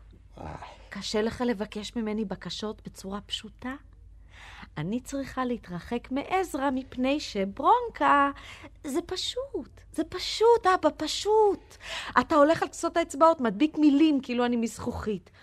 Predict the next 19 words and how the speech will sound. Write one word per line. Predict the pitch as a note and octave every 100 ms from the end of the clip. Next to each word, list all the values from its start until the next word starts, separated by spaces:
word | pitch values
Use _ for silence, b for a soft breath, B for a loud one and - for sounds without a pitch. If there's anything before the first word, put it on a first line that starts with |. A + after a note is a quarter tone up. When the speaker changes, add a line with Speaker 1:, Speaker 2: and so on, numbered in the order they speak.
| b
Speaker 2:
אני | E4+ G4
מבינה, | G#4+ A4 C#5 D5 B4 B3 b b
זה | -
פשוט. | - C#5 - F4+ - - B B B A4+
או | G#4+ F4
אתה | - C#4+ A#3+
וברונקה, | G3+ G3 F#3 E3 - F3+ A#3 B B D#3
או | F3 -
אני | C#4 C#4 A#3+ C#4
ועזרא. | - - - A4 - G#3 E3+ B B -
ואתה | E3 - A3
היית | A3+ G3 A3+
הראשון, | G#3+ A3+ G#3+ A#3+ - A4+ B4 D4+
ויש | G3+ G3+ -
לך | - C4+
יותר | C4+ D#4 E4
זכות. | - - C5 A4+ -
זה | C#4+
פשוט, | - E4 - - E4 F4